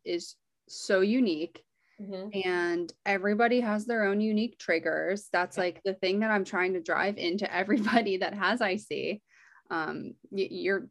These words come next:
Speaker 1: most likely not gonna be sensitive to everything on that I C diet list, but
Speaker 2: Right.
Speaker 1: the only way to find out is through an elimination diet. So
Speaker 2: Right, right.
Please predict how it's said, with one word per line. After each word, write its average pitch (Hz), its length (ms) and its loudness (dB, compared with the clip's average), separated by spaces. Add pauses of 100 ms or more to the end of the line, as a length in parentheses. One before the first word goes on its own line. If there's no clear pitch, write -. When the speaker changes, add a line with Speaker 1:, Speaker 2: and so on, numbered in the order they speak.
(140)
Speaker 1:
most 214 260 2
likely 277 280 2
not 240 200 2
gonna 240 140 -2
be 190 100 -4
sensitive 202 540 0
to - 120 -2
everything 185 520 0
on 190 260 0
that 165 320 2 (440)
I 190 160 4
C 190 200 -6
diet 196 360 4
list, 165 440 -4
but 170 260 0
Speaker 2:
Right. 180 120 -4 (280)
Speaker 1:
the 208 140 2
only 202 240 2
way 185 140 2
to - 60 -4
find 165 320 0
out 214 240 4
is 160 100 -8
through 175 180 -2
an 165 80 -2
elimination 160 600 -4
diet. 131 420 -4
So 165 300 -2
Speaker 2:
Right, 220 360 -2 (140)
right. 214 320 -8